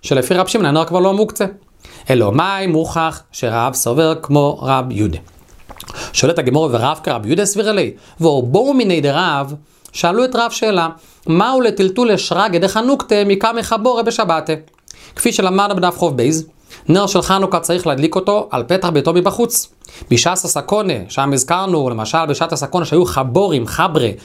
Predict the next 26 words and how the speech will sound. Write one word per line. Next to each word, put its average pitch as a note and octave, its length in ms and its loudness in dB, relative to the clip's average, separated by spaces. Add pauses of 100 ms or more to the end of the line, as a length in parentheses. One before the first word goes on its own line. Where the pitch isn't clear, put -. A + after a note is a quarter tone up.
(200)
הם D#3+ 140 4
היו D#3 180 4
אומה D#3+ 220 2
מהפרסים, D#3+ 720 -2 (220)
שלא D3+ 300 4
הרשו F#3+ 260 2
להדליק E3 320 2
נר D#3+ 140 0
חנוכה, C#3+ 380 -2
אומר C#3+ 240 2
רש"י D3 300 0
כאן. F#3 260 -2 (500)
עוד F#3 200 -2
פירוש F#3 260 -2
אומר F3 180 0
רש"י, D#3+ 300 -2
כמו D#3 160 -2
שהוזכרנו D#3+ 500 0
שם, F3 440 0 (320)
שהם D#3 340 2
לא F#3 200 4
התירו G3 460 2
להדליק E3+ 360 2
נר G3 160 2
בשום F#3 400 2
בית F#3+ 500 -2